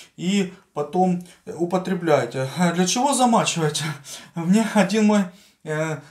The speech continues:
Друг рассказал историю, говорит: «Ну вот представь себе, турки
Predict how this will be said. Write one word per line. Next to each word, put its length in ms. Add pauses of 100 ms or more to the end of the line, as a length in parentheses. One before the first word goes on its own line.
(140)
Друг 460
рассказал 720
историю, 420
говорит: 320
«Ну 60
вот 100
представь 460
себе, 420 (280)
турки 520